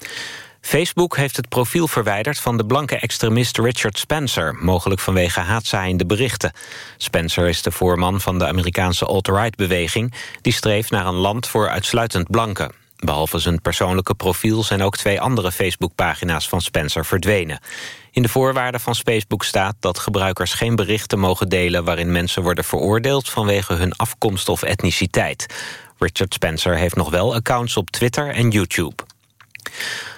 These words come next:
Alle Nederlandse militairen die waren uitgeloot voor de Nijmeegse Vierdaagse... mogen alsnog meedoen. Aan het wandelevenement kunnen zesduizend militairen meedoen...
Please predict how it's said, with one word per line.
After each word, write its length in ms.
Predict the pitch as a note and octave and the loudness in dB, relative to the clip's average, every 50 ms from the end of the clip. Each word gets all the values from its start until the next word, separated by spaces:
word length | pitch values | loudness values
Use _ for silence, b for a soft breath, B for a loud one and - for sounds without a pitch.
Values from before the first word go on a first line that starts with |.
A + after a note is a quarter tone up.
| B B | B B
Alle 240 | B C#3 D3 F3+ F3 | B 2 2 2 4
Nederlandse 480 | E3 D#3+ D#3 D#3+ D3+ C#3 C#3 - - C3+ | 2 2 2 2 2 0 0 0 0 0
militairen 520 | C3+ B2+ B2+ A#2+ - D3+ C#3 C3 G#2+ G#2 | 0 0 0 0 2 2 2 2 0 0
die 100 | G2+ G2+ | 0 0
waren 260 | G2+ G#2+ G2 F#2+ - | 0 0 0 -2 -2
uitgeloot 580 | - C#3+ D#3+ - - - C3 B2+ B2+ A#2+ A2 - | -2 -2 -2 -2 -2 -2 0 2 2 2 2 0
voor 120 | - A#2 | -2 0
de 100 | G2+ G#2 | 0 0
Nijmeegse 540 | G2+ A2 A2+ A2+ G#2+ G2+ F#2+ F2+ - - F#2+ | 0 0 0 2 2 0 0 0 -2 -4 -4
Vierdaagse... 720 | - - F#2 F2+ E2 F2 E2 F2+ F#2+ - - D#3+ D#3 - - | -4 0 0 0 2 2 0 0 -2 -2 0 0 0 0 0
mogen 340 | - A#2 B2 C3 - - - | 0 2 2 2 0 0 0
alsnog 360 | F2 A#2 - D#3 D#3+ D#3 - | 0 0 2 2 0 2 2
meedoen. 460 | C#3+ C#3+ C#3+ C3+ G2+ F2 D#2+ D2 - B B B B B B B B | 2 2 2 2 0 -2 -4 -4 -8 B B B B B B B B
Aan 140 | B - F2 | B 0 0
het 120 | F2 E2 - | 0 2 2
wandelevenement 840 | E2+ F#2 F#2+ G2 F#2 D#2+ D#2 F2 - - F#2 F2+ F2+ F2 F#2+ - | 2 2 2 4 2 2 2 2 0 0 0 2 2 0 0 -2
kunnen 260 | - - F2+ F2 E2 | -2 0 0 2 2
zesduizend 680 | D2+ F2+ G2+ A#2+ B2 - - G2+ G2 F#2+ - - F#2 E2+ | 2 2 2 0 0 0 0 2 2 2 0 0 0 2
militairen 520 | F#2+ F#2 F2+ F2+ - A#2+ B2+ A#2 G2 F#2 | 2 2 0 0 2 2 2 2 2 2
meedoen... 400 | F#2 F2 E2 E2 D#2 F2+ A2 B2 | 2 2 2 2 2 2 0 0